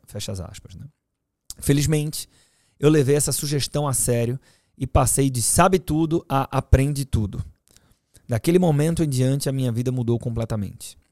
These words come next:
As pessoas de mentalidade pobre estão sempre tentando provar que estão certas.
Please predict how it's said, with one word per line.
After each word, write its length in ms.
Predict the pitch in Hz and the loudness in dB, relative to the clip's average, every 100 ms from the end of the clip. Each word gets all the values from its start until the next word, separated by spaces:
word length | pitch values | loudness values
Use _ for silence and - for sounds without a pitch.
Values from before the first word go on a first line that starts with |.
| _ _ _ - - | _ _ _ -20 -6
As 140 | 110 | -4
pessoas 340 | 110 135 185 190 | 0 2 4 2
de 80 | 175 | 2
mentalidade 560 | 170 156 143 131 120 | -2 0 0 0 -2
pobre 380 | - 120 117 107 | 0 0 2 0
estão 220 | 101 120 | -2 -2
sempre 340 | 107 180 147 151 | -2 -2 -2 -2
tentando 400 | 156 127 127 120 | -2 -2 -2 0
provar 460 | 143 123 110 110 | 2 2 0 -2
que 60 | - | -4
estão 180 | 147 135 | -6 -4
certas. 520 | - 87 - - | -6 -8 -14 -20